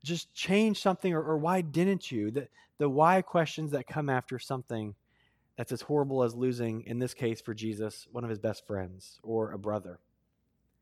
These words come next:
I mean, you and I can ask, if God is good, why is there still mourning and crying and pain? For me, for you,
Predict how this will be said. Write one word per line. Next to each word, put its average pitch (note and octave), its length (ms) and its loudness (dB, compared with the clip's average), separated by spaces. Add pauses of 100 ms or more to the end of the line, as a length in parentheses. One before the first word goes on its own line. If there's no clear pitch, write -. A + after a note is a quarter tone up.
(640)
I D#3+ 80 2
mean, E3+ 160 8
you G3 140 10
and G3+ 80 10
I F3+ 140 8
can D#3+ 160 2
ask, C3 400 2 (340)
if B2+ 160 -2
God D#3+ 220 8
is C#3+ 160 4
good, B2+ 400 4 (420)
why C#3+ 300 6
is D3+ 160 2
there C#3 120 0
still B2 240 0
mourning D3+ 640 0
and G#2+ 140 -6
crying C#3 640 2
and G2+ 140 -6
pain? F2 420 -6 (1200)
For G#2+ 80 -10
me, D#3 540 2
for A2+ 140 -4
you, D3 460 0